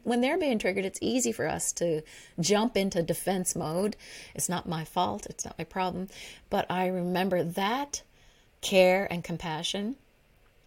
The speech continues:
it didn't work right away, by the way, because I had had a track record of not caring, or it appeared that I didn't care because of my attitude.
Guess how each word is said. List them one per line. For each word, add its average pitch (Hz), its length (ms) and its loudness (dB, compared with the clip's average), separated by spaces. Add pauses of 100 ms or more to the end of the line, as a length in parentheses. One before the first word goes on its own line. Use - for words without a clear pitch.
(420)
it - 240 4 (120)
didn't 220 440 0 (100)
work 180 260 2
right 160 160 -2
away, 156 460 -4 (540)
by 160 180 -4
the 175 80 -2
way, 190 320 -2 (380)
because 202 760 0 (240)
I 196 140 -2
had 185 240 -2
had 185 200 2
a 165 40 -2
track 277 500 -2
record 160 500 -4 (320)
of 160 500 -2 (200)
not 175 440 0
caring, 156 500 -6
or 165 380 0
it 175 160 2
appeared 214 500 2
that 170 120 -4
I 151 60 -4
didn't 160 280 -4
care 165 440 -6 (440)
because 175 420 0
of 160 120 -2
my 156 140 -4
attitude. 175 760 -2